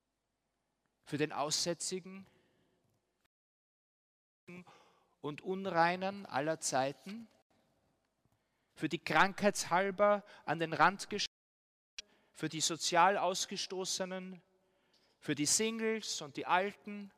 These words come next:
für die Migrantinnen und unsere Kinder, für die Unreinen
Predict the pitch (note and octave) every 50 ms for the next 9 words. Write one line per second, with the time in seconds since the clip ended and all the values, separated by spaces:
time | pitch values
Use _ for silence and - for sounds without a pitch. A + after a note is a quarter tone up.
0 | _ _ _ _ _ - - D#3 E3+ F#3 F3 F3 - - - F3 G3 G3+ G#3+ -
1 | - A3 G#3+ G#3+ A3 A3 G#3+ A3 A3 G#3 F#3+ - _ _ _ _ _ _ _ _
2 | _ _ _ - D3 D3+ C3 E3 E3+ D3+ E3 E3+ F3+ D#3+ - - F#3 F3 E3 C3+
3 | G#2+ F2+ E2 E2 - _ _ _ _ _ _ _ _ _ _ _ _ _ _ _
4 | _ _ _ _ - - E3+ D#3 F#3+ F3+ - B3+ B3+ A#3 A3 F#3 E3+ D#3+ D3+ C3
5 | A2+ G#2 F#2 F2